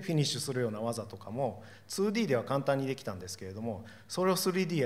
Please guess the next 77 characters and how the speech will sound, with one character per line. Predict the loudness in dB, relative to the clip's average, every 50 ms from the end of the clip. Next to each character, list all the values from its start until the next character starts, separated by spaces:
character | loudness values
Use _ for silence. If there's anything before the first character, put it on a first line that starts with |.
| 2 0
ー |
で | -4 -4 -4
や | -2 -2 -2
ろ | -2 -4
う | -4
と | -6 -6
思 | -8 -8 -8
う | -8
と、 | -8 -8 -8
も | -6 -4 -2 0 0
の | 0 0
す | 0 -2 2
ご | 4 6 6
い | 6
膨 | 4 0 -2 0
大 | 2 2 2 2
な、 | 0 -4 -6 -6 -8 -12 -16 -18 -20 -20 -20 -20 -16
そ | -12 -10 -8
の、 | -6 -6 -6 -8 -8 -4
労 | -2 0 0 0
力 | -2 -4 -8 -10
と | -14 -12
か | -10 -8 -8 -8 -10 -12
お | -12 -10
金 | -6 -6 -6 -6
が | -6 -8 -8
か | -10 -8
か | -6 -6 -6
る | -6 -6
ん | -8
で、 | -8 -8 -10 -10 -10
ち | -10 -10
ょ | -8
っ |
と | -8 -6
そ | -2 0 2
の | 4 4
技 | 4 4 2 0
は | -2 -2
で | -4 -8
き | -6 -6
な | -8 -8 -8
い | -10
な | -8 -8 -10
っ | -10
て | -10 -12 -12 -12 -12 -14 -16 -20 -20 -20 -14 -12
な | -12 -12
っ | -10
ち | -10 -10
ゃ | -10
う | -8 -8 -10 -10 -10 -10 -10 -10 -10
こ | -10 -10
と | -10 -10 -10
が | -10 -10
あ | -10
り | -10
ま | -10 -8 -8
し | -8
た | -8 -10
ね。 | -12 -16 -18 -20 -20 -20 -20 -20 -20 -20 -20 -20 -20 -20 -20 -20 -20 -20 -20 -20 -20 -20 -20 -20 -12 -6
え | -2 -2 0 0 0
ー、 |
そ | -2 -2 -2
の | -2 0
反 | 0 0 0 0 0
対 | 2 2 2 2
に | 2 2 0
ス | 0 0 -2 -2
リ | -2 -2
ー | -2
デ | -2 -2
ィ | 2
ー |
だ | 2 2 2
と、 | 2 4 4 4 4 2 -2
そ | -6 -6 -6 -4
の、 | -4 -2 -2 -2 -2 -2 -2 -2 -4 -4 -6